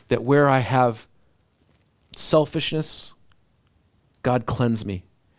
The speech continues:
Where I have lust, God cleanse me. Where I have evil intent, God cleanse me and give me the power, what we call that other big word that every Christian should know, sanctification,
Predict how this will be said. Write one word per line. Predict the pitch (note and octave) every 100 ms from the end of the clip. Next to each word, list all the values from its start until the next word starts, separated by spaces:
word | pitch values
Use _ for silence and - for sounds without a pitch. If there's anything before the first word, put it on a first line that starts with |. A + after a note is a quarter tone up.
| _ _
Where | B2+ B2+
I | B2+
have | B2+ A#2+
lust, | C3 C#3 - -
God | C3 A#2
cleanse | - C3+ B2 A2+
me. | G2+ G2+ - _ - - -
Where | C#3+ C#3+
I | C#3+
have | C3+ C#3 C3 A#2+ - _ _ _ _ _ _ _ _ -
evil | - F3+ F#3 E3+ D#3
intent, | C3+ A2+ - D#3 C3+ - - _ -
God | B2 B2+
cleanse | - C3 B2 A2+ -
me | G#2+ G2 _ - -
and | C3
give | B2 C#3+ D3
me | D3
the | C#3
power, | - - - F#3 G3 C#3+ A2+ A2+ _ _ _ _ _ _ _ _
what | C#3+ C3
we | C#3+
call | - D3+ C#3
that | C#3
other | E3 E3+
big | C#3 C3
word | A#2 B2+ A#2+
that |
every | B2 A#2+
Christian | - A#2+ A#2+
should | A#2 A#2+
know, | A2+
sanctification, | - D#3 D3+ C#3+ C#3 E3 D3+ - G#2+